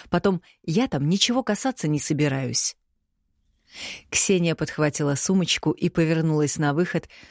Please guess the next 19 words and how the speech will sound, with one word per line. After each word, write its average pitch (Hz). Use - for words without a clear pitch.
а 165
Дмитрий 196
рванул 165
в 156
сторону 143
туалета. 135
«Черт, -
Машка!» 175
Зашла 180
что-то 180
купить. -
Откуда 202
она 139
здесь? 147
Неважно. 151
Главное, 175
вот 185
она, 143
рядом. 143